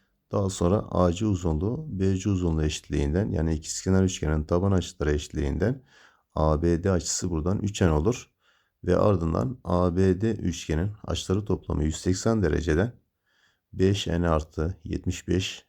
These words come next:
eşittir yüz seksen dereceden ve n'i yalnız bıraktığımız zaman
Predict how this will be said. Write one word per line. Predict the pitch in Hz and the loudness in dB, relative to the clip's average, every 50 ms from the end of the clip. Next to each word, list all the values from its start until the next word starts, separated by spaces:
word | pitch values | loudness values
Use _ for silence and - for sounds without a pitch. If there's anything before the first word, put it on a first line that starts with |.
| _ - | _ -8
eşittir | 80 73 - - - - | -6 -6 -6 -8 -6 -4
yüz | 82 82 - - | -4 -4 -2 -2
seksen | - 87 - - 95 95 98 90 | -2 -4 -2 0 0 2 2 2
dereceden | 80 78 76 71 76 76 90 110 120 - _ _ _ _ _ _ _ _ _ - | 2 2 2 0 0 0 0 0 -2 -6 _ _ _ _ _ _ _ _ _ -2
ve | 82 90 98 98 92 - _ - | 0 2 2 2 0 -2 _ -2
n'i | 95 95 95 92 | 0 2 4 4
yalnız | 92 92 92 90 87 92 | 4 4 2 2 0 0
bıraktığımız | 87 87 87 - - 104 101 92 | 0 0 0 0 0 0 0 0
zaman | 90 82 92 110 | 0 0 -2 -2